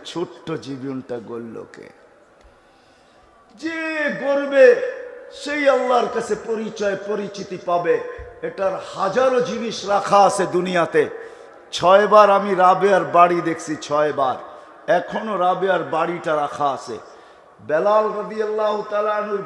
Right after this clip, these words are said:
বাড়ি যেরকম ঐতিহ্য হিসাবে রাখা আছে, রাবেয়ার বাড়িও এখনো ইথিওপিয়ায় রাখা আছে।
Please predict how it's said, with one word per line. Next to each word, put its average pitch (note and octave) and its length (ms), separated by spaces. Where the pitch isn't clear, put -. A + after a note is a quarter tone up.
বাড়ি G3 360
যেরকম G#3 540
ঐতিহ্য G#3+ 540
হিসাবে G3+ 480
রাখা F#3 300
আছে, F3 380
রাবেয়ার G#3+ 720
বাড়িও A3 540
এখনো G#3 420
ইথিওপিয়ায় G#3 680
রাখা F#3 360
আছে। D#3 340